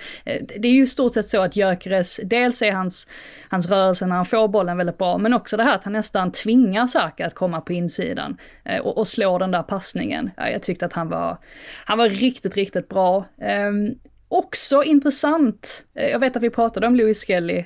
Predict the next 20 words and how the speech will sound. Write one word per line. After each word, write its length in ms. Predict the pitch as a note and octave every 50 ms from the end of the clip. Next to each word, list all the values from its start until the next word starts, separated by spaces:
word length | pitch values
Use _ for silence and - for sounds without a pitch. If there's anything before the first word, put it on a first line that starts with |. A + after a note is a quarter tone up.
| - _ _
förra 320 | - - G#3+ F#3+ F3 F3 F3
veckan, 460 | G3 G3+ G3 - - E3 D#3 F#3 F#3 - _ _
att 180 | - G3+ -
se 240 | - - G#3+ F#3+ F#3+
honom 300 | F#3+ G3+ G3 F#3 F3+ F3+
som 160 | F3 F#3 F3+
central 340 | - F#3+ F3+ E3+ - F#3 F3
mittfältare, 680 | F3+ F#3 F3+ - - F3 E3+ D#3+ - F3+ F3 F#3 G#3 G#3
för 160 | - - F#3+
att, 340 | F#3 F#3 F3+ - _ - G3
eh, 320 | F#3+ F3+ F3 F3+ F3+ F#3 F#3 - - _ _ - - - _ _ _ _ _ _ _ _ -
jag 200 | A3+ A3 G#3+ -
pratade 340 | - B3+ B3 B3 A#3 G#3+ G#3+
om 160 | G#3 G3+ G3+
att 100 | G3 F#3
han 140 | G3+ G3 G3
inte 80 | F#3+
har 60 | G3 F3+
tagit 240 | F#3+ F3+ F3+ F3
chansen 560 | - - G3 F3+ E3+ E3 - - F#3+ F#3 G3+